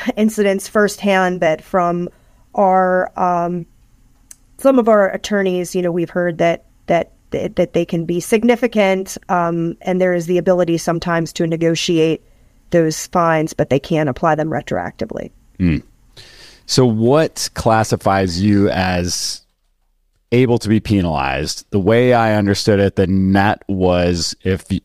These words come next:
Speaker 2: an employer's payroll taxes and or direct deposits, is it one or the other, touch your bank accounts before being distributed to the employees and or entities, then you are considered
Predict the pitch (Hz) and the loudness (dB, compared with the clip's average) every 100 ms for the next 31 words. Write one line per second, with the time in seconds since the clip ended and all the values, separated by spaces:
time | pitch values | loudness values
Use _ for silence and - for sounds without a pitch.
0 | - 101 95 80 - 107 113 120 113 110 | 0 0 0 -2 -4 2 4 4 4 4
1 | 117 - - _ _ _ _ _ _ _ | 2 -2 -10 _ _ _ _ _ _ _
2 | - 101 110 110 110 107 107 107 117 - | -4 0 2 4 2 2 2 0 -2 -10
3 | _ _ _ _ _ _ _ _ _ _ | _ _ _ _ _ _ _ _ _ _
4 | _ _ _ _ - 101 92 - 117 135 | _ _ _ _ -4 0 -2 0 0 2
5 | 170 170 - 107 107 104 104 104 110 110 | 2 -2 -2 0 2 2 2 2 2 4
6 | 113 - 104 104 113 143 143 95 98 92 | 2 0 -2 0 2 2 0 0 0 2
7 | 107 107 110 107 110 113 135 127 113 117 | 2 4 4 4 2 4 2 0 0 0
8 | - 117 120 127 117 107 98 101 95 92 | 0 2 2 2 2 0 -2 0 2 2
9 | 107 - 78 87 - 107 110 107 110 98 | 0 -2 -4 -2 0 0 2 2 2 2
10 | 101 - 117 113 110 107 98 107 _ _ | -2 0 2 2 2 2 -2 -12 _ _
11 | - 117 107 98 101 95 90 101 104 104 | 0 2 4 4 2 2 0 2 4 2
12 | 98 101 98 98 92 92 - 95 90 87 | 2 2 2 2 0 -2 -2 2 2 0
13 | 78 - _ _ _ - 98 95 95 95 | -2 -8 _ _ _ 0 2 4 2 2
14 | 95 95 87 87 78 | 0 2 2 2 0